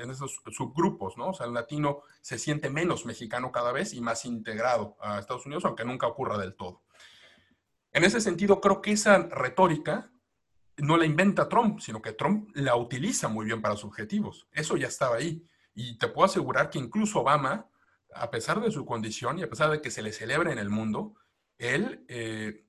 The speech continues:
era, realmente compartía las claves culturales de una élite blanca educada, desde Harvard, desde su formación como en el derecho. Eh, entonces sí hay una, una construcción de México en la que el, el, la detención de Cienfuegos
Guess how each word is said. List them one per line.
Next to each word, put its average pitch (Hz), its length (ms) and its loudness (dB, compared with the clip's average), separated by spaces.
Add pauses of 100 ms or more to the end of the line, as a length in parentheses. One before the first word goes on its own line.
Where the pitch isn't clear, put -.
era, 135 480 2
realmente 123 420 -4
compartía 151 540 0
las - 220 -2
claves 143 280 -2
culturales 139 640 0
de 123 60 -8
una 127 220 -6
élite 151 400 -2
blanca 107 360 -4
educada, 95 480 -8 (300)
desde 110 280 -6
Harvard, 123 380 2
desde 110 180 -8
su 113 140 -12
formación 113 460 -4
como 107 340 -8 (300)
en 113 160 -8
el 107 80 -2
derecho. 113 340 -6 (880)
Eh, 113 400 -6
entonces 156 420 0
sí 175 180 0
hay 170 140 4
una, 160 420 2
una 160 200 2
construcción 147 580 -2
de 147 100 0
México 170 400 0
en 139 80 0
la 120 80 -2
que 120 100 -8
el, 117 160 -4
el, 120 240 -6
la 117 140 4
detención 113 420 -2
de 214 40 -4
Cienfuegos 151 400 -4